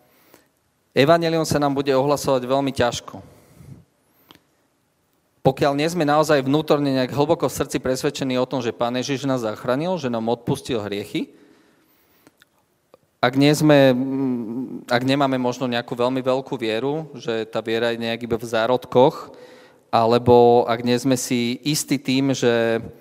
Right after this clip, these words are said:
a, vďaka spravodlivosti Ježiša Krista sme zachránení, tak veľmi ťažko si na seba dáme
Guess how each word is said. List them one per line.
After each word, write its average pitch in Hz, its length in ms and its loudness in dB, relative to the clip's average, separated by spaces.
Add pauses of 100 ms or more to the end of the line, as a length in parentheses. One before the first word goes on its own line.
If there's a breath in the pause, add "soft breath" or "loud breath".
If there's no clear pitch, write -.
(300 loud breath)
a, 113 160 -2
vďaka 117 320 -2
spravodlivosti 117 800 0
Ježiša 120 320 -4
Krista 120 560 -4
sme 110 160 -12
zachránení, 117 800 -4 (480 loud breath)
tak 120 400 2 (1300)
veľmi 147 320 0
ťažko 143 320 -2
si 127 80 -6
na 117 160 -6
seba 120 240 -2
dáme 117 480 -4